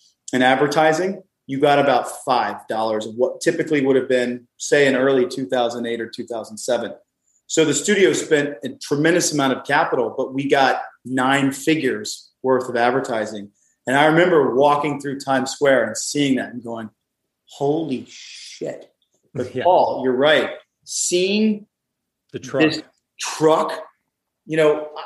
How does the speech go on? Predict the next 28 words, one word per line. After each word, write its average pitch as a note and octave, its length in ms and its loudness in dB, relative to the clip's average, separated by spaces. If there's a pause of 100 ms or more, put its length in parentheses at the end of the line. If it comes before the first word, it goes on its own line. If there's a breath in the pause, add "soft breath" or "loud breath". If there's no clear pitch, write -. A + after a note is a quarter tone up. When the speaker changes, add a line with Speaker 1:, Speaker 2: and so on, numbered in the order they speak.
(100)
Speaker 1:
I F#3 340 4
Speaker 2:
Also, D#4 240 2
it's A3 140 2
just - 160 0
like, A3 320 2
it, F3 100 2
because, A3+ 460 0
dude, E3 280 0
like, E3+ 320 0 (180)
obviously F#3+ 440 0
you D#3+ 220 2
and E3 100 2
I D#3 540 0
were C#3 200 0
a - 80 -6
huge E3+ 300 -10
part F3 180 2
of D3 40 -4
the C3+ 60 -2
Vampire F#3+ 340 2
Diaries, D3 160 4
but E3 80 -6
we C4+ 100 -4
didn't F#4 180 -2
create A2+ 380 0
the A2+ 80 -10
Vampire A2+ 360 -2
Diaries. B3 380 -2